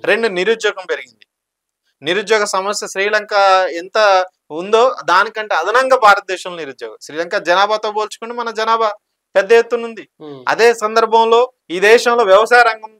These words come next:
Speaker 1: తీవ్రమైన సంక్షోభంలో ఉంది, ఉత్పత్తి రంగం తీవ్రమైన సంక్షోభంలో ఉంది.
Speaker 2: ఉమ్.
Speaker 1: కాబట్టి శ్రీలంక నుంచి మనం నేర్చుకోవాల్సింది ఏంటంటే, మన దేశాన్ని సంక్షోభంలోకి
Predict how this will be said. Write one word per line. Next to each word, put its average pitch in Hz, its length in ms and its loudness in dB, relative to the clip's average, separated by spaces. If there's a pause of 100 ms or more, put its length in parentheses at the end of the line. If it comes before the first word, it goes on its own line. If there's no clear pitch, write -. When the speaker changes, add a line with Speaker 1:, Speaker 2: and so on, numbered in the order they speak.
Speaker 1:
తీవ్రమైన 208 400 -6
సంక్షోభంలో 185 640 -8
ఉంది, 139 140 -20 (560)
ఉత్పత్తి 233 440 0
రంగం 220 340 -2
తీవ్రమైన 208 360 -8
సంక్షోభంలో 180 600 -8
ఉంది. 143 420 -18
Speaker 2:
ఉమ్. 135 180 -20
Speaker 1:
కాబట్టి 240 600 2
శ్రీలంక 262 560 -2
నుంచి 240 300 -4
మనం 214 240 -6
నేర్చుకోవాల్సింది 202 680 -4
ఏంటంటే, 175 180 -10
మన 190 160 -4
దేశాన్ని 190 440 -8
సంక్షోభంలోకి 175 640 -8